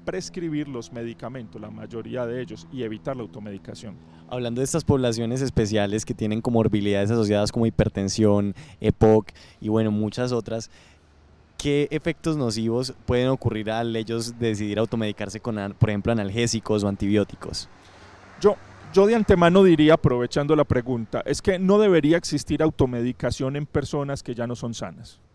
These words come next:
Speaker 1: O sea, ese es un punto, ah, que es, que sé que no está definido perfectamente por la Asociación Médica.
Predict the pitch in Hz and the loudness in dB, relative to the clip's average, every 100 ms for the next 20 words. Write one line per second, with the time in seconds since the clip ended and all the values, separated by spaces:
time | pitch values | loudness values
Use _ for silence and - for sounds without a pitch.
0 | _ _ _ _ _ _ - 170 135 143 | _ _ _ _ _ _ -6 -2 -2 -2
1 | 185 - 190 - 180 190 180 - - - | -4 -6 -6 -4 -4 -2 -4 -4 -12 -18
2 | - - - - 147 131 - - - - | -16 -16 -18 -8 -4 -4 -6 -18 -20 -20
3 | - 175 - 202 - 180 165 165 - 151 | -14 -10 -4 -6 -4 -6 -6 -8 -6 -6
4 | 143 - 127 156 156 117 107 123 117 131 | -6 -10 -12 -10 -8 -6 -6 -6 -10 -8
5 | 127 123 123 127 117 110 117 110 110 120 | -8 -8 -10 -8 -6 -8 -10 -10 -8 -8
6 | 123 135 131 139 143 | -8 -6 -6 -8 -10